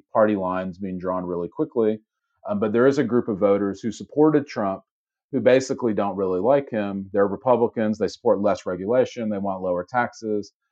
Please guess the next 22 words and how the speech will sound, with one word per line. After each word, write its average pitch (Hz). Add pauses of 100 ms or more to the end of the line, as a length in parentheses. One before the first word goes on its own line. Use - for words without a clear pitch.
(140)
I 113
think 127
that 117
group 120 (140)
could 147
potentially 127
be 104
persuaded 92 (460)
because 104
of 107
the 98
insurrection 92
to 98
move 95
a 90
little 90
bit 87
more 85
towards 85
the 85
Democratic 76
Party. -